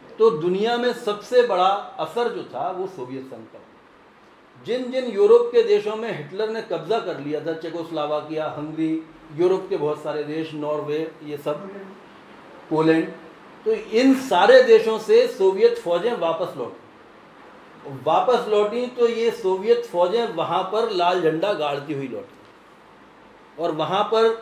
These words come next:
राजाओं की सत्ता चल रही थी, वो राजाओं की सत्ता हटा करके जनवादी सत्ता, डेमोक्रेटिक सत्ता बिठाने की कोशिश की। वहाँ चुनाव होंगे, लोग बदले जाएंगे, राजा नहीं बने रहेंगे,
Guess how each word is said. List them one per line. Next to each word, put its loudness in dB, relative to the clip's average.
राजाओं 0
की -4
सत्ता -4
चल -2
रही 2
थी, -6
वो 2
राजाओं 2
की -4
सत्ता -4
हटा -2
करके 2
जनवादी 2
सत्ता, 0
डेमोक्रेटिक -4
सत्ता -6
बिठाने -6
की -10
कोशिश -10
की। -8
वहाँ -2
चुनाव 4
होंगे, 6
लोग -8
बदले -4
जाएंगे, 2
राजा 0
नहीं -2
बने 0
रहेंगे, 0